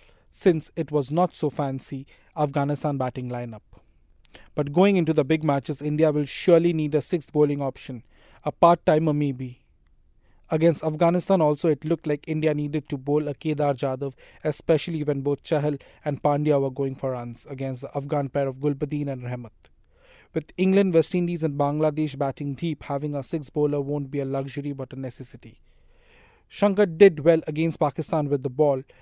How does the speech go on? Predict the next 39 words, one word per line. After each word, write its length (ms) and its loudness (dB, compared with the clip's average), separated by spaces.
but 160 0
did 140 2
not 280 2
bowl 240 4
against 320 -4
Afghanistan 560 -4
due 180 -2
to 160 -2
his 140 -4
toe 160 -2
injury. 400 -8
Similarly, 440 4
Jadhav 380 4
has 240 0
not 240 0
been 180 -2
bowling 420 2
to 80 4
avoid 320 4
aggravating 580 -2
his 160 -4
hamstring 440 -6
problem. 460 -8
If 180 -2
this 180 4
problem 380 4
continues, 600 0
India 300 0
shouldn't 340 -10
think 240 -6
twice 300 0
before 320 -4
drafting 420 -6
a 60 -6
Jadeja 400 -8
into 160 -10
the 100 -10
playing 280 -12
eleven. 400 -14